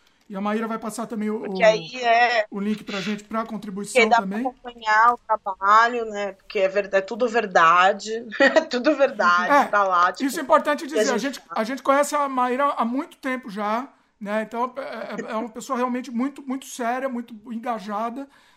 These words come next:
Speaker 1: né? E, e realmente contribuam, contribuam que vale a pena mesmo.
Speaker 2: É, tudo verdade. A gente realmente faz muita coisa. Nesse momento, a gente tá com uma ação na Cracolândia, levando marmitex e alimentando eles lá,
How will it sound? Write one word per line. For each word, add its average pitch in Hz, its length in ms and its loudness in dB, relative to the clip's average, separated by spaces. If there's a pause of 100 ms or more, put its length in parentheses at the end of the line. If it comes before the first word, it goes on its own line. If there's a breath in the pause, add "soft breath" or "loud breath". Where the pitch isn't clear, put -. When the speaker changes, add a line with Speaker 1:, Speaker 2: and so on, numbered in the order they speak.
Speaker 1:
né? 190 300 -10
E, 190 380 -12 (420)
e 196 60 -10
realmente 226 440 -6 (280)
contribuam, 269 520 -8
contribuam 233 440 -12
que 233 80 -16
vale 247 180 -8
a 247 40 -12
pena 180 280 -16
mesmo. 147 240 -20 (1200)
Speaker 2:
É, 160 240 -8
tudo 170 280 -10
verdade. 175 580 2
A 143 40 -14
gente - 300 -14
realmente 175 520 -2
faz 175 440 4
muita 190 320 -2
coisa. 151 480 -4 (400 loud breath)
Nesse 247 280 4
momento, 277 340 4
a 285 40 2
gente 285 140 -4
tá 269 140 2
com 269 100 -10
uma 262 160 6
ação 240 300 -4
na 285 100 -4
Cracolândia, 254 680 -2
levando 254 420 0
marmitex 226 800 2
e 240 80 -6
alimentando 233 880 -4
eles 220 300 -4
lá, 202 360 0